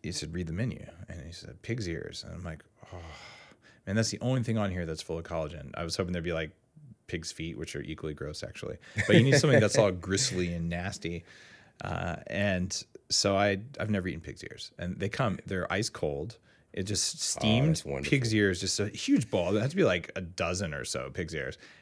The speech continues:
Speaker 1: I'm like, "This is nasty." Like, chicken's feet would have been better.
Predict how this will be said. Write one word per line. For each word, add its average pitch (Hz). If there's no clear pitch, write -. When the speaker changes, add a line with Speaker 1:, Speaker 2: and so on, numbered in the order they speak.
Speaker 1:
I'm 98
like, -
"This 269
is 85
nasty." 117
Like, 117
chicken's 254
feet 110
would 95
have 92
been 95
better. 87